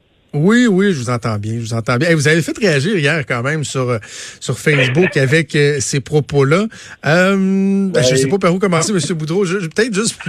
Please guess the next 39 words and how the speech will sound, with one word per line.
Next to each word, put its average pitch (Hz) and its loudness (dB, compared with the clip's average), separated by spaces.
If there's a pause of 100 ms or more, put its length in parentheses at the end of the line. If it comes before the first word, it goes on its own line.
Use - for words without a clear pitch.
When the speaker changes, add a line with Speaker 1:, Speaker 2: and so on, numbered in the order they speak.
Speaker 1:
<laughs> 131 -2
sur - -2
la 170 2
question 214 0
de, 170 2
de, 160 0
de, 151 -2
de, 151 -2
de 147 -2
votre 151 -2
côté, 175 0
euh, 147 0
favorable 175 0
au 143 -2
changement 156 -2
climatique. 147 -6
Quand 147 0
vous 139 -2
dites 208 -2
un 151 2
peu 185 -4
de - -10
changement 139 0
climatique 135 -4
au 139 0
Lac-Saint-Jean, 127 0
je 175 0
suis - -8
pas 120 -2
contre. 165 -4 (460)
Vous 120 -8
voulez 143 0
dire 165 2
quoi ? 165 2 (1500)
Speaker 2:
Ben, 131 2
il 147 0
fait 180 2
froid 196 2
ici. 190 0